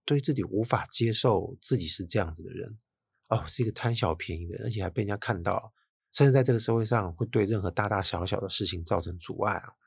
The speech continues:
那我们通常呢，会告诉自己不要占便宜。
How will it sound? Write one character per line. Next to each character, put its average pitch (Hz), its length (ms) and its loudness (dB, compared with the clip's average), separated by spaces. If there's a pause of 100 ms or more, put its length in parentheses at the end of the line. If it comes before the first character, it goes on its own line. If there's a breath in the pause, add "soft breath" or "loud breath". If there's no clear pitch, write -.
(360)
那 147 120 10
我 120 60 10
们 87 120 2
通 101 200 0
常 85 260 0
呢， 80 220 -4
会 98 100 -2
告 110 180 -4
诉 98 120 -4
自 90 80 -2
己 85 100 -10 (140)
不 - 80 -2
要 85 80 2
占 85 200 -2
便 87 220 -10
宜。 107 140 -16